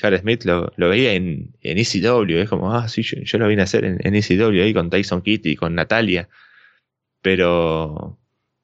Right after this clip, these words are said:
puede tener una carrera interesante, mucho mejor de la que tuvo en el pasado en, en W W E, que, que fue bastante tragicómica, que fue como, "Bueno, sí,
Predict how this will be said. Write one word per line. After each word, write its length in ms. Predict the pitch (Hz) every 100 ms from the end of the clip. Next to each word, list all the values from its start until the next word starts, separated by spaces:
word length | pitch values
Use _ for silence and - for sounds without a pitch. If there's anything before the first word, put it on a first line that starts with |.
| - 151 -
puede 220 | - 180 156
tener 220 | 131 139
una 180 | 131 110
carrera 360 | 95 110 107
interesante, 600 | 95 90 92 92 110 131 113
mucho 260 | 101 -
mejor 300 | 98 87 101
de 200 | 98 85
la 80 | 64
que 100 | 82
tuvo 500 | 95 95 85 80 76 - - _ -
en 200 | 95 90
el 140 | 90
pasado 480 | 92 - 95 95 90
en, 160 | 82
en 200 | 64 85
W 220 | 85 95 90
W 260 | 87 90
E, 60 | 98
que, 280 | 98 76 -
que 100 | -
fue 160 | 90
bastante 640 | 85 - 87 87 82 78 78 - - - _ _ _ -
tragicómica, 1120 | - - - 107 107 117 113 110 104 101 90
que 160 | 85 80
fue 200 | - 104
como, 180 | 82 76
"Bueno, 260 | 98 90
sí, 280 | - 98